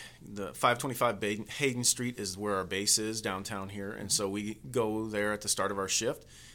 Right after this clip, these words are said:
and, uh, check out an ambulance, get your radios, and make sure you got everything you need for the day, and then you head out.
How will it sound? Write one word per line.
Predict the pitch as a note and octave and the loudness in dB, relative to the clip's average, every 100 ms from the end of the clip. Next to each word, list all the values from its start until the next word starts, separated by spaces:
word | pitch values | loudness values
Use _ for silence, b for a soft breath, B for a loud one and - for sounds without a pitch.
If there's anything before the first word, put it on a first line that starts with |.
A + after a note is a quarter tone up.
| B - | B -8
and, | F2 E2+ F2+ F#2 | -6 -4 -4 -2
uh, | F2 E2+ E2+ | 0 -2 -2
check | - A2+ | 0 2
out | A2 G#2+ | 2 2
an | G2+ | 0
ambulance, | G#2+ G#2+ G#2+ - | -2 -2 -2 -2
get | G2+ | -2
your | G2+ | -2
radios, | G#2 G2+ G2 G2 G2 G2 G2+ | 0 0 2 0 0 -2 -4
and | F2+ F2+ | -4 -4
make | F#2+ | -4
sure | - G#2+ | -2 0
you | G2 F#2+ | -2 -2
got | F#2+ | 0
everything | G2+ G2+ G#2+ | 0 -2 -6
you | G2 | -4
need | G2 G2 | -6 -6
for | G2 | -8
the | |
day, | G2 G2 G#2 | -2 0 0
and | G2 | -2
then | F#2 | -6
you | F2+ | -6
head | G2+ F#2+ | -4 -2
out. | G2 F#2 - | 0 0 -4